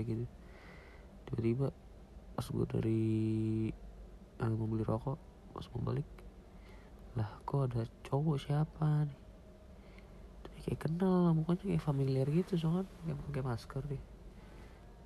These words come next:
Jadi gua nggak terlalu ngenalin lah. Nah, terus pas gua nyampe di kafenya, si Al-, Alia bilang, "Tar, tar, kenal nggak, kenal nggak?" Gua bilang, "Siapa ya?"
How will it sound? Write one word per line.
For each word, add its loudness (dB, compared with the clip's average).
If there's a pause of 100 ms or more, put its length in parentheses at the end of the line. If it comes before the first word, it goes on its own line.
(100)
Jadi -2
gua 0
nggak -2
terlalu 0 (240)
ngenalin 0
lah. -8 (1300)
Nah, 2
terus 0
pas 0 (1160)
gua 0
nyampe 0 (160)
di -2
kafenya, -2 (1500)
si -12 (160)
Al-, -2
Alia 2
bilang, 0 (560)
"Tar, -2
tar, -2 (720)
kenal 0
nggak, 0
kenal 2
nggak?" -2 (320)
Gua -14
bilang, -2
"Siapa -2
ya?" -2